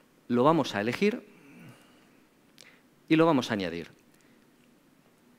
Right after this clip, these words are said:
El sistema me propone, digo, antes de tomar una decisión en cuanto a tiempo y en cuanto a todo lo demás, el paso siguiente sería,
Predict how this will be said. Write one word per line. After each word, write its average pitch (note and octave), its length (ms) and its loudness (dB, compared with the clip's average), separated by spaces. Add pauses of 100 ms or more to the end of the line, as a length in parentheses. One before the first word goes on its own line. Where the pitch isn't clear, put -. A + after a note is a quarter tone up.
(1500)
El A2 100 -8
sistema A2 480 -2 (720)
me G2+ 200 -4
propone, G3 560 0
digo, F#2+ 240 -8 (100)
antes C3 300 -2
de G#2 80 -4
tomar A2 280 -2
una A2+ 140 -2
decisión A#2 440 -2
en G#2+ 100 0
cuanto G2+ 260 -6
a F#2 60 -6
tiempo C#3+ 340 0
y G#2 60 -4
en F#2+ 80 -6
cuanto G2 260 -6
a G#2 60 -6
todo B2+ 220 -4
lo C3+ 80 -2
demás, F3+ 340 0 (1080)
el B2+ 180 0
paso B2+ 260 0
siguiente E3+ 400 2
sería, B2 460 0